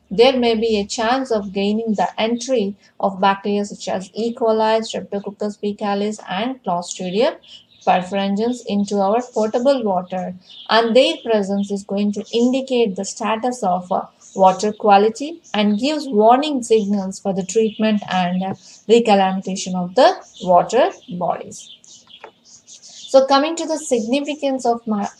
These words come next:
water microorganisms. So until now we have discussed the, uh, different types of the microorganisms that are going to be present in the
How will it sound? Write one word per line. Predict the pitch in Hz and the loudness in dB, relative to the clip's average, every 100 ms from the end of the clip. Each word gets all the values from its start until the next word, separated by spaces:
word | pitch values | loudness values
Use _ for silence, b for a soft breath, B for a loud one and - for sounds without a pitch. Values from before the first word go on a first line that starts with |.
| - | -4
water | 208 202 226 | 0 0 0
microorganisms. | 208 185 180 202 180 180 - - - - 202 | -2 -2 -2 0 0 -2 -6 -8 -12 -14 -10
So | - 214 - | 2 2 4
until | 233 240 277 | 0 2 2
now | 269 269 | 2 2
we | 254 240 | 0 -2
have | 220 208 | -2 -2
discussed | 220 - 247 240 | -2 -2 -2 0
the, | 220 214 208 B B - | -2 -4 -8 B B -2
uh, | 190 | 0
different | 190 226 254 262 254 | 2 0 2 0 2
types | 226 240 240 | 4 4 2
of | 240 | -2
the | 240 | -2
microorganisms | 226 208 202 226 220 214 202 214 208 220 220 | -2 -4 0 4 6 4 2 -4 -2 -2 0
that | 196 | -2
are | 190 202 | 0 -2
going | 196 202 | -2 -2
to | 208 | -4
be | - | -4
present | 190 185 208 214 | -4 -2 -4 -2
in | 196 | -4
the | 190 | -4